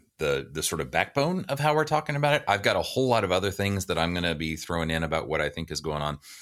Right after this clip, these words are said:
After talking to James about this part for so long, um, I really feel like he's caught on to something with this one that just feels right at this point. Um, and also I should say that,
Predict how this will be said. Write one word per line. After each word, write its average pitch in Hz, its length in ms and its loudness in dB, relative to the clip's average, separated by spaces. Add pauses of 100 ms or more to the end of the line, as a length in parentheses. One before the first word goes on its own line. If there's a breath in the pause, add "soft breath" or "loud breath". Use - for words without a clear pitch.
(180)
After 101 280 0
talking 123 300 0
to 123 60 4
James 117 340 4
about 101 260 4 (220)
this 107 160 0
part - 360 0
for 87 160 -6
so 95 220 0
long, 92 560 0 (100)
um, 76 400 -2
I 98 360 2
really 95 360 0
feel 87 200 -4
like 82 260 -2
he's 82 320 -4
caught 82 240 0
on 80 180 4
to 80 60 -2
something 80 420 -2
with 71 140 -8
this 78 200 -4
one 82 220 -4 (420 loud breath)
that 73 260 2 (320)
just 82 220 -4
feels 80 280 -2
right 80 260 2 (340)
at 90 160 -4
this 87 160 -2
point. 90 420 -2
Um, 71 260 -4
and 104 120 2
also 120 220 2
I 95 40 4
should 82 180 -2
say 69 220 0
that, 67 240 -6